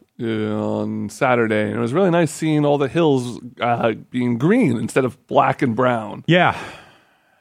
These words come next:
Speaker 2: Yeah, did you, uh, were you close at all to the area of the fire? Has there been a
Speaker 1: Yeah.
Speaker 2: lot of rebuilding? I haven't been over there much lately.
Speaker 1: Houses
Speaker 2: Uh,
Speaker 1: are being finished, like, uh, Coffee Park.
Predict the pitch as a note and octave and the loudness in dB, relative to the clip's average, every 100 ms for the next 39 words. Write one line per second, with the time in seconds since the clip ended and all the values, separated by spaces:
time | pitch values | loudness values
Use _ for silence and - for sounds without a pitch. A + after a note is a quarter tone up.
0 | A2 G#2+ A2 A#2 G#2 G#2+ A#2+ B2 A2+ G#2+ | -14 -4 2 2 2 -2 -2 -2 -2 0
1 | A2 A2 G#2 - B2 - B2 A#2 A2+ B2+ | 2 2 0 2 0 2 2 2 0 -2
2 | G#2+ A2+ A2 A#2+ A#2 A2 B2 - B2+ B2+ | 0 0 2 2 2 2 0 -2 2 2
3 | C3+ C3+ A#2+ A#2 A2 A2+ A2+ A2+ A2 A#2 | 2 2 2 2 2 2 2 0 0 0
4 | B2+ A#2+ C3 A2+ G#2+ G#2 F#2 F#2 F#2 - | 0 0 0 0 0 0 -2 -2 -4 -4
5 | G2 F2+ F2+ E2+ - D3+ F#3+ A3 G3 E3+ | -6 -6 -8 -10 -4 0 2 2 0 2
6 | F#3+ D#3+ D#3 E3 A#2 - A#2+ A#2+ G#2+ A#2 | 0 2 2 2 -2 -4 0 0 0 0
7 | B2 A2+ - C#3 C#3+ - C#3 C#3+ D3+ | 2 0 0 0 0 -2 0 0 -2